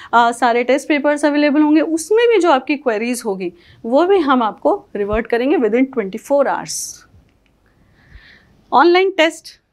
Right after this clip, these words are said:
अब पढ़ लिया हमने, डाउट्स भी क्लियर कर लिए, टेस्ट होंगे, हर टॉपिक वाइज आपके टेस्ट होंगे और फिर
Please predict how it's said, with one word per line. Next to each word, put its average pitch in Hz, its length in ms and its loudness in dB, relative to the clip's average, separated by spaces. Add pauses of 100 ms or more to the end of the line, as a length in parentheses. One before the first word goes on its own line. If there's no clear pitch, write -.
(200)
अब 202 160 -20
पढ़ 302 160 -4
लिया 339 200 -2
हमने, 320 320 0
डाउट्स 233 340 -8
भी 302 80 -6
क्लियर 269 240 -6
कर 262 160 -8
लिए, 247 240 -8 (140)
टेस्ट 277 280 -4
होंगे, 311 300 2
हर 359 240 2
टॉपिक 392 360 0
वाइज 370 220 -6
आपके 339 300 -6
टेस्ट 302 340 -8
होंगे 294 260 -4 (360)
और 220 120 -2
फिर 349 340 -6